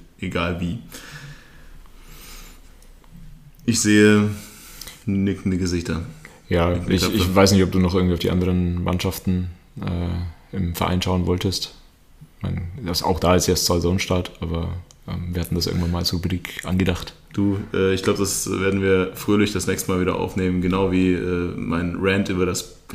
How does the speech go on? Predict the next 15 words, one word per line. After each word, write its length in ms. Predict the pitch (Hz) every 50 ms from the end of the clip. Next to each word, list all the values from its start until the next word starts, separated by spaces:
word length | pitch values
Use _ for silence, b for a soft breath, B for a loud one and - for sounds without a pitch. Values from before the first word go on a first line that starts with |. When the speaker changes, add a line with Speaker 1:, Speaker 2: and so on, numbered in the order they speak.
| 113 -
Speaker 1:
hässliche 480 | 120 123 123 - - 123 117 113 117 104
blaue 560 | 98 90 90 110 107 104 104 107 104 104 101 - -
Ausweichtrikot. 1000 | - 113 113 110 - - 95 87 82 85 - - - - - 98 85 - 87 80 B B B 76 B B B
Genau, 320 | - 120 117 98 90 85 - - 127
so, 200 | - - 107 87 69
aber 220 | 85 98 107 110
das 200 | 110 113 113 -
machen 180 | 120 117 117 127
wir 60 | 117
heute 180 | 117 123 123 -
nicht 140 | 175 - -
mehr, 80 | 98 87
würde 120 | 82 85
ich 60 | 87
sagen. 280 | - - - 85 90